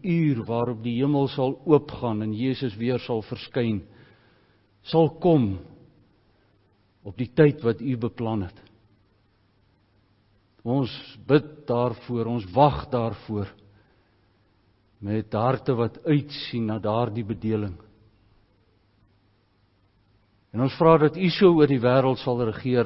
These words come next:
dat, dat die werke van die duiwel verbreek sal word, en dat U koninkryk sal kom, en dat U kinders U genade en U goedheid sal belewe, selfs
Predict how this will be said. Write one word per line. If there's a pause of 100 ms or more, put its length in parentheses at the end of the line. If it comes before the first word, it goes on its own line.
dat, (560)
dat
die
werke
van
die
duiwel
verbreek
sal
word,
en
dat
U
koninkryk
sal (100)
kom, (920)
en
dat
U
kinders
U (200)
genade
en
U
goedheid
sal
belewe, (840)
selfs